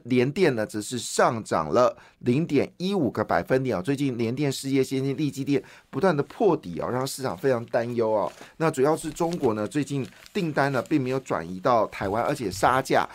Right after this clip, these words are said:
所以对台股来说，可能就是台积电、联电，好，呃，联电、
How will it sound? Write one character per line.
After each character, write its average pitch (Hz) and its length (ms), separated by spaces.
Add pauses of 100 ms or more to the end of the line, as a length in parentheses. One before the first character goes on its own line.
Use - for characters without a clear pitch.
(140)
所 147 140
以 - 20
对 151 140
台 120 180
股 120 120
来 95 140
说， 113 280 (220)
可 117 160
能 104 180
就 131 100
是 127 140
台 117 180
积 117 100
电、 123 120
联 101 180
电， 131 240 (220)
好， - 240 (160)
呃， 113 240 (140)
联 131 220
电、 170 220